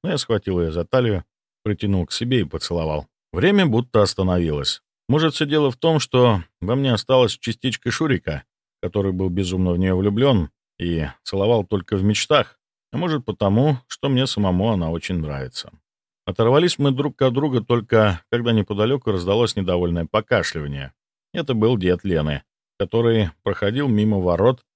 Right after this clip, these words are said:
выгуливая мелкую пушистую шавку. Слегка покрасневшая Лена бросила смущённый взгляд на весело наблюдающим за нами дедом,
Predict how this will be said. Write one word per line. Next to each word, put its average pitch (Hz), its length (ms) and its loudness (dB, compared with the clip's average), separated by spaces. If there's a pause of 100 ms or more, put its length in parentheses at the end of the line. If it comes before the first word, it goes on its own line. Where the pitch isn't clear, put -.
(220)
выгуливая 135 440 0
мелкую 104 420 0
пушистую 87 500 -8
шавку. 76 460 -10 (600)
Слегка 120 300 0
покрасневшая 117 800 0
Лена 156 260 2
бросила 110 420 0
смущённый 85 520 -4
взгляд 104 460 0
на 113 340 4 (100)
весело 160 600 2
наблюдающим 110 1000 2
за 107 220 0
нами 98 300 2
дедом, 76 460 -2